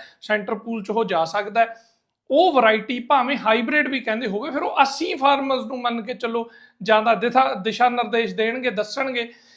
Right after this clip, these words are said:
ਕਿ ਭਾਈ ਤੁਸੀਂ ਆਹ ਵੈਰਾਈਟੀ ਬਾਏ ਕਰੋ, ਆਹ ਸੀਡ ਤੁਸੀਂ ਲਾ ਸਕਦੇ ਹੋ, ਜਾਂ ਕਹਿੰਦੇ ਅਸੀਂ ਆਪ ਦੇਵਾਂਗੇ। ਦੋ, ਦੋ ਗੱਲਾਂ ਹੋ ਗਈਆਂ ਜੀ, ਇੱਕ ਤਾਂ ਸਪਲਾਈ ਹੋ ਗਈ ਬਿਜਲੀ ਦੀ ਇੱਕ ਜੂਨ ਤੋਂ, ਇੱਕ ਵੈਰਾਈਟੀਜ਼ ਹੋ ਗਈਆਂ। ਦੋ ਚੀਜ਼ਾਂ ਇਹ ਹੋ ਗਈਆਂ ਆਪਣੀਆਂ।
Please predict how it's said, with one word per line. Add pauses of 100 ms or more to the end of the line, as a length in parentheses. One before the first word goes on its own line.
(120)
ਕਿ
ਭਾਈ
ਤੁਸੀਂ
ਆਹ
ਵੈਰਾਈਟੀ
ਬਾਏ
ਕਰੋ,
ਆਹ
ਸੀਡ
ਤੁਸੀਂ
ਲਾ
ਸਕਦੇ
ਹੋ,
ਜਾਂ
ਕਹਿੰਦੇ
ਅਸੀਂ
ਆਪ
ਦੇਵਾਂਗੇ। (560)
ਦੋ, (180)
ਦੋ
ਗੱਲਾਂ
ਹੋ
ਗਈਆਂ
ਜੀ,
ਇੱਕ
ਤਾਂ
ਸਪਲਾਈ
ਹੋ
ਗਈ (1000)
ਬਿਜਲੀ
ਦੀ
ਇੱਕ
ਜੂਨ
ਤੋਂ, (340)
ਇੱਕ
ਵੈਰਾਈਟੀਜ਼
ਹੋ
ਗਈਆਂ। (420)
ਦੋ
ਚੀਜ਼ਾਂ
ਇਹ
ਹੋ
ਗਈਆਂ
ਆਪਣੀਆਂ।